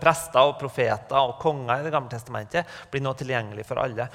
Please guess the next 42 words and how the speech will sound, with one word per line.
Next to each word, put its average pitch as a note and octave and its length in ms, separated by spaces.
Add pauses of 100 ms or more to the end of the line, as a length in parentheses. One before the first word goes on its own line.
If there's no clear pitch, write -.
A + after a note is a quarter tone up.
(180)
Og - 80
ikke G3 220
bare G3 180
dem, F3 320
til E3 160
og E3+ 60
med D#3+ 100
dem D#3 160
som E3+ 160
ikke - 380
er - 20
konvertert. F3 600 (680)
Til D#3+ 160
dem D#3+ 160
som E3 300 (180)
nettopp E3+ 680
har - 20
kommet F#3+ 240
til E3+ 140
tro E3+ 100
på E3 160
Jesus. - 460 (2250)
Det C#3 80
var D3 80
det C#3 140
vi - 100
hørte B2+ 220
om - 20
i B2+ 80
forrige A#2 380
gudstjeneste. G#2+ 500 (400)
Hva G3 80
gjør D3+ 480
oss - 140
nå? G3+ 80 (320)
Den D3 100
hellige E3+ 400
ånd F#3 160
har D#3+ 160
kommet C3 320
til D3+ 80
dem. E3+ 240